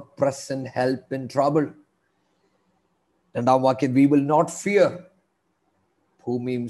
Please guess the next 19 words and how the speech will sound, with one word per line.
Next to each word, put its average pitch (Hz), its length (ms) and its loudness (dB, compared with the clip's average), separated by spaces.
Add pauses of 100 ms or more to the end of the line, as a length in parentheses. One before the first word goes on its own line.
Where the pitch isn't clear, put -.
സ്വർഗവും 127 560 -4 (300)
എല്ലാം 135 520 -2 (220)
നീങ്ങിയാലും 131 720 -4
ഞങ്ങൾ 135 180 -2 (140)
ഭയപ്പെടത്തില്ല. 151 720 2
എന്താ 139 200 2
കാര്യം? 110 260 -4 (840)
ദൈവം 127 300 2 (100)
ഞങ്ങളുടെ 117 340 -6
കൂടെയുണ്ട്. 107 480 -4 (220)
ഇത് 127 100 2 (100)
പറഞ്ഞിട്ടാണ് 127 760 0
ഇങ്ങോട്ട് 113 340 -4
പറയുന്നത്, 104 460 -6 (600)
there 135 220 6
is 113 60 -4 (100)
a 135 40 4 (120)
river, 202 240 6 (2500)
the 113 60 -2